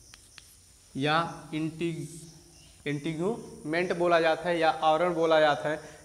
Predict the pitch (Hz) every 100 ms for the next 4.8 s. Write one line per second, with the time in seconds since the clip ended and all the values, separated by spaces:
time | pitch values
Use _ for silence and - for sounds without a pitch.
0 | - 170 175 165 165 180 180 170 170 175
1 | 175 - - 139 175 190 170 165 165 170
2 | 165 165 156 143 151 147 139 - - 139
3 | - 131 143 143 139 165 160 143 139 139
4 | 135 131 147 127 110 107 -